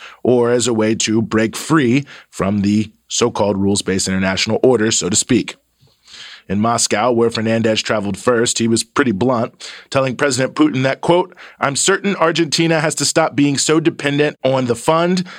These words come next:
and the United States and has to open up to other places,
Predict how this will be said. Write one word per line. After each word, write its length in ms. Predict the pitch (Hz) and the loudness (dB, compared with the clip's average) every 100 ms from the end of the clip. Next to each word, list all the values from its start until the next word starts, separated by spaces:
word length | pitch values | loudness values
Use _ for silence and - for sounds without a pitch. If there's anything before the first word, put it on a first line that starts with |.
| - | -12
and 120 | 104 117 | -6 -2
the 100 | 117 | 0
United 380 | 123 147 151 | 2 0 0
States 460 | - - 131 107 - - - | -2 0 0 -2 -6 -8 -8
and 120 | 113 | -2
has 140 | 117 - | -2 -2
to 140 | - | 0
open 260 | 131 139 135 | 0 0 0
up 140 | 127 - | 0 -2
to 160 | - | -2
other 220 | 120 120 | -2 -2
places, 560 | 110 110 104 - 101 | -2 0 0 0 -2